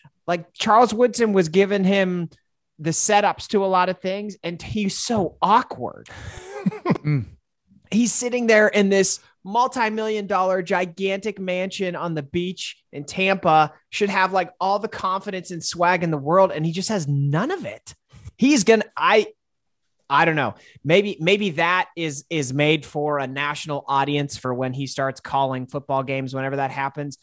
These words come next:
Speaker 1: But I found it for, for something that i-, is still so controversial, still so highly debated,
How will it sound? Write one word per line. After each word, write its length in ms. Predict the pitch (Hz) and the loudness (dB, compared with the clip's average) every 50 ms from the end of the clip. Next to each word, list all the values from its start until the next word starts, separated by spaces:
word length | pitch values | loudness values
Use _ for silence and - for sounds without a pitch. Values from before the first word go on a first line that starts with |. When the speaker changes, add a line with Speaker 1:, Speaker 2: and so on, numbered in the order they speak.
| _ _ _ _ _ - | _ _ _ _ _ -4
Speaker 1:
But 80 | 135 | -2
I 80 | 135 139 | -2 -2
found 420 | 131 - 139 139 143 147 147 139 | -2 -4 -4 -2 -2 -2 -2 -2
it 180 | 139 135 - - _ _ _ _ _ _ | -4 -4 -6 -8 _ _ _ _ _ _
for, 300 | - - 160 147 - - | -6 -2 -2 -2 -2 -2
for 180 | - 156 139 139 | -2 -2 0 0
something 460 | - - 180 185 185 - 214 196 185 | 2 2 2 2 2 2 2 2 4
that 260 | 165 147 147 - - _ _ _ _ _ _ _ _ _ _ _ - - | 4 2 2 0 -4 _ _ _ _ _ _ _ _ _ _ _ -16 -16
i-, 60 | - _ - | -14 _ -4
is 200 | 151 151 135 - | -2 -2 -2 -2
still 300 | - - 196 202 202 190 | -4 0 0 0 0 0
so 160 | - 196 175 | 0 -4 -4
controversial, 800 | - 165 160 170 - - 143 131 139 139 - - 143 143 143 | -4 -4 -6 -6 -6 -8 -6 -6 -6 -6 -6 -6 -8 -8 -8
still 260 | - - - - 165 160 | -8 -8 -2 -2 -2 0
so 160 | - 180 160 | 0 0 0
highly 420 | - - - 156 160 160 160 160 | 0 -2 -2 -2 0 0 -2 -2
debated, 540 | 143 147 123 120 120 120 123 101 98 98 | -2 -4 -4 -2 -4 -4 -4 -4 -6 -10